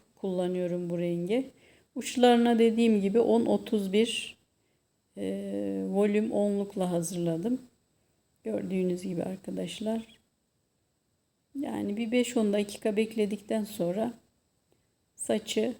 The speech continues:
komple bir friksiyon yapıp tarayıp yıkayacağım. Evet arkadaşlar, yıkanmış saçımız final.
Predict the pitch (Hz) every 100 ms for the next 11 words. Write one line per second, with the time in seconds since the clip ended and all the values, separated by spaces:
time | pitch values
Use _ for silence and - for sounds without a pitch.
0 | _ _ _ _ _ - 233 208 208 202
1 | 214 220 220 202 208 - 202 190 190 202
2 | 196 - 214 180 196 226 - 202 - 185
3 | 175 208 247 240 220 190 185 196 196 170
4 | 185 - 233 226 _ _ _ _ - 220
5 | 202 214 214 220 202 - 185 220 - -
6 | 214 196 196